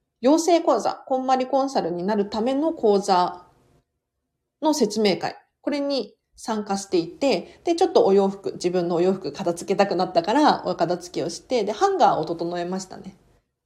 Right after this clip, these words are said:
うん。なんか妹がハンガー買ってくれたんですよ。可愛いやつ。それに、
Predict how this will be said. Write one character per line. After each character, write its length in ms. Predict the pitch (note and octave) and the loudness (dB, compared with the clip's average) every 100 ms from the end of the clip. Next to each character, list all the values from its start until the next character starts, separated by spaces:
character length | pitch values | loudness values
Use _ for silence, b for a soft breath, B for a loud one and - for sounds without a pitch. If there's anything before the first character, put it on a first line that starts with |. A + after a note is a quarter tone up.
| - | -6
う 60 | F#3+ | -4
ん。 220 | F3 F#3+ _ _ _ _ | -4 -8 _ _ _ _
な 60 | A#3 | -10
ん 20 | |
か 60 | - | -2
妹 420 | G#3 A3+ A#3 B3+ | 2 2 2 0
が 340 | F#3 F3 G3 - | 2 0 -4 -6
ハ 120 | A#3+ | -2
ン 80 | G#3+ | 0
ガ 140 | D#3+ | 0
ー 20 | |
買 100 | D#3 | -2
っ 40 | D#3 | -8
て 140 | G3 | -6
く 100 | F#3+ | -4
れ 100 | F#3 | -4
た 120 | F#3 | -2
ん 80 | E3+ | -6
で 80 | F3 | -6
す 140 | - | -12
よ。 120 | - - - b b b | -14 -16 -20 b b b
可 160 | - G3 | 2 4
愛 140 | F3+ | 6
い 40 | D#3 | 2
や 80 | D#3 | -4
つ。 260 | - - _ _ _ _ _ | -10 -20 _ _ _ _ _
そ 180 | - C4 | 0 2
れ 440 | C#4 C#4 C4 - | 4 2 -2 -8
に、 380 | - D#4+ A3 - | -4 0 0 -2